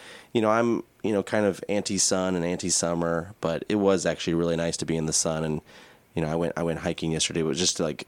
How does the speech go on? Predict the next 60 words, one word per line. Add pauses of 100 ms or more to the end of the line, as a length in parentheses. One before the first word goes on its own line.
(120)
it
felt,
it
felt
good
to
be
out
there
with
friends. (140)
Um, (260)
and
yeah,
so
you're
there,
like, (480)
and
it's
one
of
those
things,
like, (340)
you
can
stay
at
home.
So
I,
I
commend
you
on
that.
You
can
stay
at
home
and
grieve,
in
which
you
gave
yourself
time
and
space
to
grieve, (260)
but
also
you're
like,
"Okay,
like,